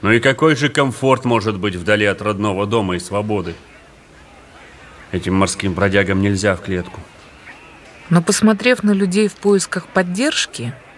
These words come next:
Speaker 2: он увидел лишь горящие глаза. Предложение было столь заманчивым, что никто не слышал его слов. Один за другим поднимали рыбаки руки в знак согласия.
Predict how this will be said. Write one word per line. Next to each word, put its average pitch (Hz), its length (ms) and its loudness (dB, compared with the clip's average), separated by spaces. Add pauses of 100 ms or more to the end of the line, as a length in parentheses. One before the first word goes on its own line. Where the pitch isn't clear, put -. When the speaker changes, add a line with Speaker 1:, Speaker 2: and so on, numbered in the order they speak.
(160)
Speaker 2:
он 285 160 2
увидел 247 320 2
лишь 220 240 2
горящие 202 560 2
глаза. 170 520 -2 (460)
Предложение 190 600 2
было 190 240 0
столь 202 260 0
заманчивым, 175 840 0
что - 220 -2
никто 208 480 2
не 175 440 2
слышал 180 600 0
его 160 240 -2
слов. 147 380 -4 (840)
Один 196 300 4
за 220 120 2
другим 196 440 2
поднимали 156 520 2
рыбаки 143 420 -2
руки 151 320 -2
в 135 40 -4
знак 139 260 -2
согласия. 143 640 -2